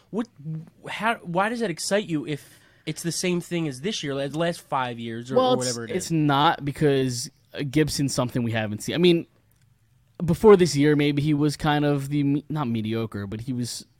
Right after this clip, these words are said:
Speaker 2: a-, he was an average pitcher probably before this year. He's pitching his ass off this year. Who knows if that can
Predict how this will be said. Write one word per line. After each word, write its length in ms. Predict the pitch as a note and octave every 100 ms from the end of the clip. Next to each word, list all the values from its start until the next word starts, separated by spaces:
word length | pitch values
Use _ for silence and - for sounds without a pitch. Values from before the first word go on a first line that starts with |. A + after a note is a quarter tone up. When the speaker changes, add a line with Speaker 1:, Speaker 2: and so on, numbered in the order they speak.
| -
Speaker 2:
a-, 240 | C3 C3+
he 100 | D3+
was 120 | E3+ C#3+
an 60 |
average 360 | A#2 B2 B2 -
pitcher 220 | C3+ C#3
probably 220 | D3+ C3
before 260 | B2+ - C#3
this 160 | C3+ D#3
year. 120 | C3
He's 120 | G2
pitching 220 | C3 A2
his 100 | G2
ass 180 | G#2 A2
off 100 | G2+
this 160 | A2+ -
year. 160 | A#2+
Who 100 | A#2
knows 180 | A#2+ A2
if 100 | A2
that 180 | A2+ G#2+
can 240 | A2 G#2+